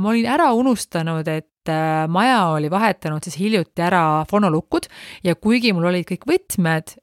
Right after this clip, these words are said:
äh, mul ei olnud siis, äh, kiipi. Et ma jätsin siis tegelikult oma korteri ukse lahti, aga ma läksin õue paljalt ja õues ei olnud tegelikult väga soe ja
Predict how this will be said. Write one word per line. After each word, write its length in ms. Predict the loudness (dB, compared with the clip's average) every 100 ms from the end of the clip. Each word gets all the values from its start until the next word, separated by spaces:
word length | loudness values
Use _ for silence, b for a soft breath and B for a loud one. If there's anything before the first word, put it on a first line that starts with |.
| -6
äh, 220 | -2 -2
mul 280 | 0 0 2
ei 100 | 2
olnud 460 | 4 2 2 0 -2
siis, 440 | -4 -4 -4 -6 -4
äh, 360 | -2 0 0 -4 -6
kiipi. 540 | -4 -4 -4 _ -6 -6 _ B B B B
Et 140 | -4 0
ma 120 | -2
jätsin 240 | -2 -4
siis 160 | -6 -2
tegelikult 460 | 0 0 -2 -6 -4
oma 280 | -2 -2 0
korteri 480 | 0 0 -2 -2 0
ukse 520 | -2 -4 -2 0 0
lahti, 340 | -2 -2 -2 -2 _ B B B B -4
aga 160 | 0 2
ma 80 |
läksin 380 | 0 0 -2 0
õue 380 | 0 2 0 0 0
paljalt 540 | 0 0 0 -2 -2
ja 80 | 0
õues 240 | 0 0
ei 60 | -2
olnud 180 | -4 -4
tegelikult 300 | -6 -4 -2
väga 120 | -2
soe 260 | 0 0 -2 B B B B _
ja 300 | -2 0 2